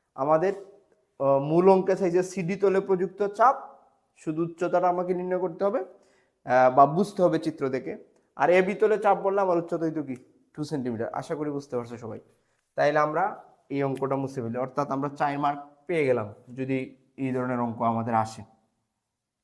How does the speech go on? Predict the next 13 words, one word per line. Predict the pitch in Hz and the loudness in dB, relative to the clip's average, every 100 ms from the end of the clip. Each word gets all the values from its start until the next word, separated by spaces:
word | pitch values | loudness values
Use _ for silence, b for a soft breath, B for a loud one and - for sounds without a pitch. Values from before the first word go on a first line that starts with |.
| _ _ _ _ _ _ _ _ _ _ _ _ _ _ - | _ _ _ _ _ _ _ _ _ _ _ _ _ _ -8
এখন | 175 226 | -4 -4
পরের | 226 233 254 254 247 | -4 2 6 6 6
অঙ্কটা | 240 240 240 | 4 2 0
কি, | 233 | -2
যে | 247 233 | -6 -6
এটা, | 214 | -6
সেটাও | 196 202 202 208 | -8 -6 -2 -2
আর্কিমিডিসের | - 170 190 185 202 190 214 | 2 4 4 2 -4 -2 -6
সূত্রকে | 214 214 180 180 | -6 -10 -10 -10
সমর্থন | 180 180 160 - 214 | -8 -8 -10 -12 -16
করে | 208 156 156 | -8 -4 -4
কি | - 262 403 - | -4 -6 -6 -8
না। | 113 | -16